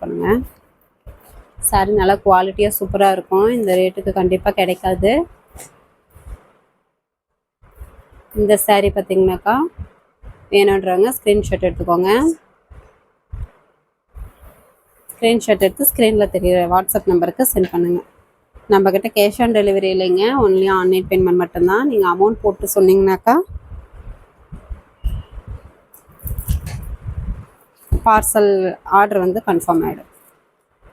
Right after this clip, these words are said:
saree ஃபஸ்ட்டு அனுப்பிவிட்டு, அவைலபிள் செக் பண்ணிட்டு நீங்க அமௌண்ட் டீட்டெயில் அனுப்பவும், அமௌண்ட் போட்டு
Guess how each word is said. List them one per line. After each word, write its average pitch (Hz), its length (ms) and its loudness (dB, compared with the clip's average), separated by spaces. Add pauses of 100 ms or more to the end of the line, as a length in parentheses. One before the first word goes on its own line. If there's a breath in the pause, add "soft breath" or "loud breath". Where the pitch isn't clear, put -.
(360)
saree 226 360 2
ஃபஸ்ட்டு 208 200 -2
அனுப்பிவிட்டு, 196 580 2
அவைலபிள் 208 720 2
செக் - 240 -10
பண்ணிட்டு 214 360 2
நீங்க 214 240 2
அமௌண்ட் 202 320 2
டீட்டெயில் 190 320 2
அனுப்பவும், 185 380 0
அமௌண்ட் 185 240 -2
போட்டு 180 220 -4